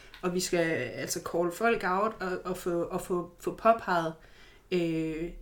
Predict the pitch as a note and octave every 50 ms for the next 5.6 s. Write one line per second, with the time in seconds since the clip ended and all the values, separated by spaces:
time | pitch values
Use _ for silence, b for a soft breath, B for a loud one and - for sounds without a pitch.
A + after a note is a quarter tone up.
0 | F#3+ F#3+ G#3+ F#3+ - - G3 G3 G3 G3 - F3+ E3 F#3+ F#3+ G3 G3+ F3+ D#3+ D#3+
1 | E3+ F3 - - - F3 - D#3+ E3 - - F#3+ F3 E3+ E3+ - G3+ F#3+ E3+ E3
2 | D#3 D#3+ F3 E3+ - - C3 F3+ F#3 E3+ E3 E3 E3 D#3+ D#3+ - C#3+ F#3 F#3+ G3
3 | - b b b b b b b b b - - E3+ E3 E3 D#3+ E3+ - - F#3
4 | F3 F#3 F3+ F3+ F3+ F3+ - E3 D#3+ - F3+ E3+ - - F3 E3+ E3+ - - F#3
5 | E3 E3 E3 D#3+ D#3+ E3+ F3 G3 G#3+ G#3+ F3+ D#3+